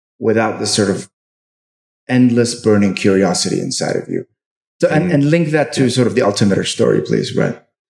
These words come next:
Speaker 2: I mean, if they exist, I don't know 'em. Um,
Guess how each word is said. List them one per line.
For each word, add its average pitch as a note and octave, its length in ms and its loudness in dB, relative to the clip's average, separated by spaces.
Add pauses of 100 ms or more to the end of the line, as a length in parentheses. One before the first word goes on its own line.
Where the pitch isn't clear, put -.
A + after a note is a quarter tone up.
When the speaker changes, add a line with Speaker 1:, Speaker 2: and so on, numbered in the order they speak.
(260)
Speaker 2:
I A#2+ 80 -2
mean, G2+ 560 -2 (100)
if B2+ 240 -4
they B2+ 160 2
exist, A2 600 -2
I G#2 140 0
don't F#2+ 220 -2
know F2 280 0
'em. - 340 -4 (840)
Um, D#3+ 840 -4